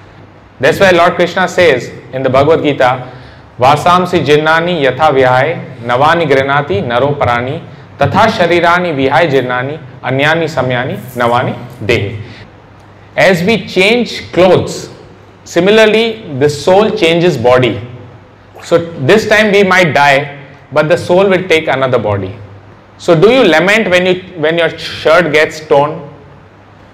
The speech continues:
You change it, you take a new shirt. That's not a big problem.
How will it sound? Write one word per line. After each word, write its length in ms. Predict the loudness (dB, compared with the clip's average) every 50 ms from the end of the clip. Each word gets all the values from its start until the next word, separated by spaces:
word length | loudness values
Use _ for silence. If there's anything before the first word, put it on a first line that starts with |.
| -20 -20 -8
You 160 | -2 -2 -2 0
change 360 | 2 2 2 2 2 2 2
it, 160 | 2 2 2
you 160 | 2 0 2
take 160 | 2 2 2
a 80 | 2 2
new 200 | 0 0 0 -2
shirt. 380 | -2 0 0 0 0 -2 -4 -8 -12 -16 -18 -20 -20 -20 -20 -20 -20 -20 -20 -20 -20 -20 -20 -18 -18 -18 -18 -18 -16 -6
That's 180 | -4 -4 -2 0
not 160 | 2 2 4 4
a 20 |
big 200 | 2 2 0 -2
problem. 500 | 0 0 0 2 0 -2 -4 -4 -8 -10